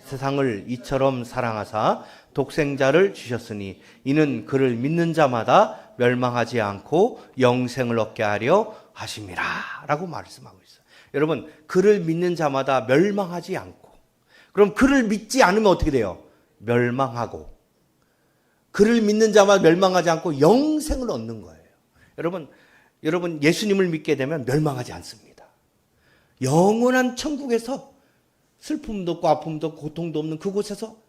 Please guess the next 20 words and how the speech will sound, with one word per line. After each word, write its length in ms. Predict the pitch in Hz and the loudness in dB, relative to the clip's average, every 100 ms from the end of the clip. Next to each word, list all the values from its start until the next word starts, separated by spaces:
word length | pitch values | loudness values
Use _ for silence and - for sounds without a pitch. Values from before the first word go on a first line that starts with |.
| _ _ _ _ | _ _ _ _
우리가 260 | 160 165 170 | -12 -12 -12
갈 180 | - 165 | -14 -14
수 160 | - | -14
있고, 220 | 196 - 190 | -16 -16 -14
살 200 | - 254 | -12 -12
수 160 | - | -12
있어요. 320 | - - - - _ _ _ _ _ _ _ _ _ - | -18 -20 -20 -20 _ _ _ _ _ _ _ _ _ 6
여러분이 440 | 208 262 247 247 | 8 10 6 2
모두 360 | 220 240 262 254 | 6 6 8 6
다 320 | 269 190 - - - | 6 4 -4 -20 -6
거기서 480 | - 285 349 - 330 | 6 6 6 8 8
사시는 680 | 320 277 - 247 277 226 - - - | 8 6 4 4 4 4 -2 -8 6
여러분 360 | 160 165 156 | 8 8 4
되시기를 760 | 143 131 - 113 110 139 170 - - _ | 2 0 -2 -6 -2 0 -2 -4 -16 _
주님의 380 | - 180 175 143 | 0 4 6 6
이름으로 360 | 120 107 107 | 2 -2 -6
축원합니다. 760 | - 175 147 101 80 - - - - - - | -8 -8 -8 -10 -16 -16 -16 -16 -20 -18 0
가는 320 | - 269 269 | 6 8 10
방법 420 | 254 240 254 - | 8 10 8 8
간단합니다. 680 | - 190 165 135 - - | -2 0 0 0 -6 -14